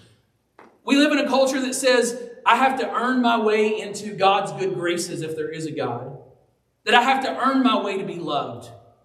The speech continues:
That I have to earn right standing with God.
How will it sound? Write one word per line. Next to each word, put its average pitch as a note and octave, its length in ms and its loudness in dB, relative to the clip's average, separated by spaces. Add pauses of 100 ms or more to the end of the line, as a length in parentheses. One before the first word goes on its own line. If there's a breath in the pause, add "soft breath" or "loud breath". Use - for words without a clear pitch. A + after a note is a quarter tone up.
(560)
That A3 100 2
I B3 120 8
have B3+ 180 -2
to A#3+ 200 -6
earn B3+ 360 2
right A3+ 240 4
standing A#3 420 -2
with G3+ 220 0
God. E3+ 440 0